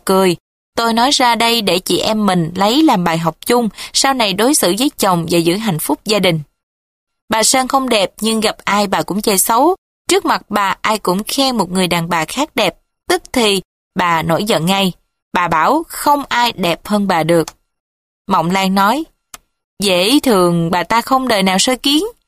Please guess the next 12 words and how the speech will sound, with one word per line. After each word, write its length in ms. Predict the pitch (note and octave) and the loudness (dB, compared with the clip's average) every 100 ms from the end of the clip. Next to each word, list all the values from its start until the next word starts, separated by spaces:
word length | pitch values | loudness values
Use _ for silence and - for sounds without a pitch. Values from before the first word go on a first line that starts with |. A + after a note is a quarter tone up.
| _ _ _ - | _ _ _ -2
chứ 280 | E4+ E4 B3+ | 2 2 0
mình 300 | G#3+ F3+ F3 | 0 0 0
có 160 | C4 | -2
cố 460 | - C4 C4+ E4 A4 - _ | 0 0 4 4 2 -4 _
che 180 | - A#3+ | -2 -2
giấu 340 | A3 A#3+ C#4+ E4+ | 0 0 0 0
cho 180 | A#3+ | 0
mình 240 | G#3 F3+ D#3+ | 0 0 -2
thấy 120 | A#3+ | -6
mấy 340 | D4 C#4+ E4+ F#4 | -2 0 0 0
đi 100 | C#4 | 0
nữa, 320 | G3 D#3 | 2 2